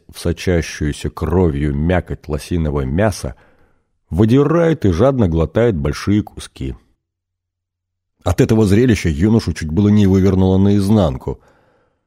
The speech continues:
Он уже собрался накричать на верного друга, но вовремя остановился, сообразив, что пес поступает правильно.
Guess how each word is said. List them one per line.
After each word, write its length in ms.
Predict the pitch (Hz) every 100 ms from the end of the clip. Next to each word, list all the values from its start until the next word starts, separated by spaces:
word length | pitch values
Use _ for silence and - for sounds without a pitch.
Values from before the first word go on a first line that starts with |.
| _ _
Он 160 | 95 104
уже 160 | 107
собрался 420 | 107 113 123 113
накричать 520 | 110 104 120 - 165 101
на 120 | 90
верного 400 | 98 85 82 82
друга, 440 | 82 139 117 85 _ _ _ _ _ _
но 120 | 92
вовремя 360 | 110 139 117 110
остановился, 920 | 98 - 98 98 131 156 - 80 67 - -
сообразив, 640 | 85 78 82 78 110 -
что 220 | - 69
пес 320 | - - 175
поступает 600 | - 107 113 - 139 123
правильно. 560 | 113 123 131 90 65